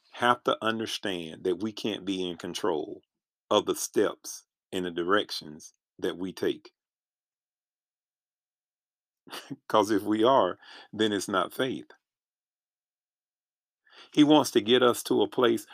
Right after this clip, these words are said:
because oftentimes this is what happens. We get excited about a goal, about, you know, somewhere we wanna be, some things that we wanna do, and we're praying to the Holy Spirit,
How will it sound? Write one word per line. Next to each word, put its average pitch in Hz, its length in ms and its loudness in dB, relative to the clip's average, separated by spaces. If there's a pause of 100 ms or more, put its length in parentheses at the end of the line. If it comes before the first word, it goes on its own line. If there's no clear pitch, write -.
(140)
because 110 240 0
oftentimes 135 600 0
this 175 200 6
is 117 100 -8
what 107 160 2
happens. 95 420 -6 (240)
We 127 120 0
get 147 140 6
excited 120 520 0
about 98 240 -2
a 76 60 -10
goal, 113 600 2 (460)
about, 98 480 0 (160)
you 139 140 -2
know, 101 140 0
somewhere 117 640 0
we 110 100 0
wanna 101 260 -4
be, 110 260 -2
some 87 200 -8
things 113 400 -4
that 87 120 2
we 104 120 -2
wanna 95 280 -4
do, 107 400 0 (280)
and 85 120 -10
we're 113 120 2
praying 113 320 -4
to 113 100 -2
the 104 80 0
Holy 110 220 0
Spirit, 107 480 -2